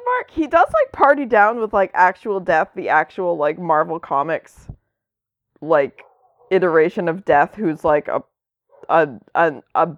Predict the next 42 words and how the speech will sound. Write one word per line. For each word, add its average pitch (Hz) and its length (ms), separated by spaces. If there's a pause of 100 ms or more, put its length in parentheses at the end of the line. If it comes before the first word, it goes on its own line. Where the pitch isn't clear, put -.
(160)
a 190 120
being 170 480
and, 147 140
like, 147 240
a, 139 200 (140)
a 151 180 (580)
sentient 165 580
entity 170 460
that 160 220
Thanos 165 420
is 185 100
in 190 140
love 190 220
with, 196 220 (100)
and 185 100
then 180 240
Thanos 185 400
is, 190 140
like, 180 180
mad 165 380
that 151 180
Death 160 240
pays 175 260
more 156 200
attention 165 420
to 160 80
Deadpool 160 560
than 151 280 (320)
him, 175 340
and 165 160
Deadpool's, 160 640 (480)
like, 170 180 (220)
literally 208 600
he 208 180
just 190 420
wants 170 380
to 277 120
die, 160 560
and 190 160
Death's 175 220
like, 160 180
"Nah," 160 460